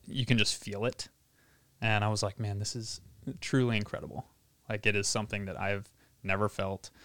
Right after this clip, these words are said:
And talking to her, hearing her relationship with her parents, it is truly something special. And it was all the things that I had loved so much, and obviously the things that I had grown to love about her.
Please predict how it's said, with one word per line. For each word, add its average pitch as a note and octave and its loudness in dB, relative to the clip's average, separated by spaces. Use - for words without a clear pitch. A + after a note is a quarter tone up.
And F#2+ 0
talking G#2+ 4
to G#2 -2
her, G#2 4
hearing G#2 -2
her G2+ 0
relationship A2 -2
with A#2+ -6
her G#2+ -10
parents, A2+ -2
it A2 -6
is G2 -2
truly G#2+ -4
something - -6
special. - -8
And G2+ 2
it G#2+ -4
was G#2 -2
all G2+ 2
the G2+ -2
things G#2 -6
that G2+ -8
I A2 -2
had G#2 -4
loved G#2+ -6
so - -4
much, G#2+ -6
and G2 -6
obviously G2+ -2
the G2 0
things G#2 -4
that A2 -2
I G2+ 0
had G2+ -4
grown G#2 -4
to - -12
love G#2 -6
about G2 -4
her. G#2 2